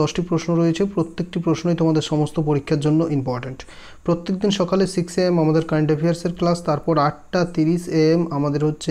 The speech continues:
ইংরেজির ক্লাস, তারপর সন্ধ্যে সাতটা তিরিশে আমাদের জিকের ক্লাস। তো এই ক্লাসগুলো অ্যাটেন্ড করার জন্য আমাদের চ্যানেলে নতুন হয়ে থাকলে চ্যানেলটি সাবস্ক্রাইব করো, পাশে দেওয়া বেল আইকন on করো, তারপর all notification on করবে, আমাদের প্রত্যেকটি ক্লাসের নোটিফিকেশন তোমরা পেয়ে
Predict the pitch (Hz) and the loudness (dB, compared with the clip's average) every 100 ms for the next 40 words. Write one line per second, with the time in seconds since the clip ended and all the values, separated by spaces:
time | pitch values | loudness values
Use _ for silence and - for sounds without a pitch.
0 | 147 139 151 165 175 175 165 165 160 156 | 2 2 2 2 0 2 0 2 -2 0
1 | 170 165 170 170 165 170 151 - 151 151 | -4 -4 -2 0 0 0 -2 -4 -4 -2
2 | 147 - 165 135 139 139 135 127 139 143 | -2 -2 -2 0 -2 -2 -4 -6 -10 -10
3 | - - - - - - 160 165 190 180 | -12 -16 -20 -20 -16 0 2 4 4 4
4 | 190 196 180 196 196 196 185 202 202 165 | 4 2 4 0 2 2 2 2 4 4
5 | 160 165 175 170 165 156 147 143 190 175 | 2 2 2 2 4 2 0 0 2 2
6 | 175 170 175 165 151 143 139 143 - 175 | 2 0 0 0 0 -2 -4 -6 0 0
7 | 170 180 165 147 147 147 131 139 151 151 | 0 -2 0 0 0 0 0 2 2 2
8 | 170 170 175 185 185 - - - 151 156 | 0 0 0 -2 -4 -14 -18 -4 -2 2
9 | 160 160 185 190 180 185 185 190 180 175 | 2 4 4 2 0 0 0 0 0 0
10 | 180 175 180 160 156 156 160 160 160 165 | 0 2 2 2 0 -2 -4 -4 -4 -2
11 | 156 170 160 135 131 143 143 147 143 139 | -2 0 0 0 -2 -4 -2 -2 -2 -2
12 | 143 135 | -2 -4